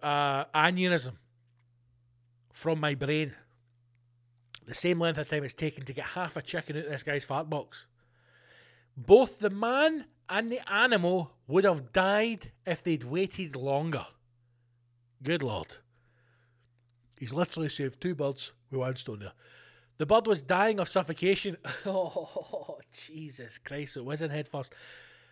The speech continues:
The bird was dying of suffocation when it got here. It had already badly lacerated the patient's bowels in the name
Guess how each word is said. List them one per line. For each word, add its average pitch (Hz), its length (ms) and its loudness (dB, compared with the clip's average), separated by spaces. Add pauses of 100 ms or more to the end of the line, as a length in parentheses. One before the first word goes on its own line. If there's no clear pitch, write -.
(140)
The 143 80 -6
bird 208 220 6
was 226 140 0
dying 196 280 4
of 175 100 0
suffocation 156 680 -2
when 139 140 -4
it 127 180 -12
got 156 260 4
here. 160 260 0 (540)
It 151 40 -4
had 143 220 -6
already 190 480 6
badly 151 520 0
lacerated 175 760 2
the 160 80 -2
patient's 180 520 -6
bowels 220 680 0 (200)
in 320 120 -4
the 320 140 4
name 370 420 -2